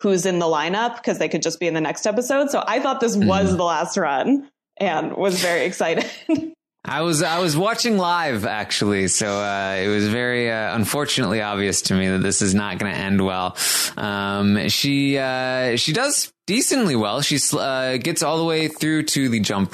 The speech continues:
Speaker 2: uh, Jeep run. She slams into the pad dismounting from J-, uh, Jeep run,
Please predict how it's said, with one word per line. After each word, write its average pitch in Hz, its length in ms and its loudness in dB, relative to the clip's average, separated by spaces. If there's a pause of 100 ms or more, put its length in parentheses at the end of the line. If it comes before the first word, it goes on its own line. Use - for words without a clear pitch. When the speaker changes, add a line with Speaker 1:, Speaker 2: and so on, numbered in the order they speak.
(120)
Speaker 2:
uh, 107 200 -2
Jeep 101 300 -2
run. 190 360 2
She 135 280 0
slams 151 800 0
into 117 380 0
the 101 160 2
pad 104 320 -4
dismounting 101 480 0
from 95 220 2
J-, 104 160 0
uh, 92 180 -4
Jeep 90 240 -2
run, 90 260 -2